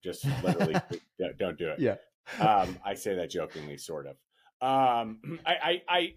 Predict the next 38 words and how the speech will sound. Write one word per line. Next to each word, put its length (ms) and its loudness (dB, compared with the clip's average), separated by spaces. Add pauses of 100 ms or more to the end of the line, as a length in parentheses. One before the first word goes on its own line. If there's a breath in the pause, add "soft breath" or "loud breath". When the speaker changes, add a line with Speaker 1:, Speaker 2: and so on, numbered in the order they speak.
Speaker 1:
I, 220 -2 (100)
people 280 -2
know, 260 4
I, 120 6
they 180 0
come, 360 0
I, 160 4
I 180 4
have 140 -4
folks 300 0
that 100 0
come 240 0
to 60 -2
me 200 2
when 160 0
they 80 2
want 280 0
to, 120 -6
they 140 0
know 240 6
I'm 160 2
gonna 160 -2
give 180 -2
them 220 -2
just 220 -6
a 40 -6
real 220 2
transparent 640 -4
take 280 -4
on, 200 -2 (260)
on 200 2
the 80 2
Speaker 2:
Mm, 40 -4
Speaker 1:
business. 600 -2
Speaker 2:
right. 240 0
Speaker 1:
I 100 4
think, 380 -4
um, 300 0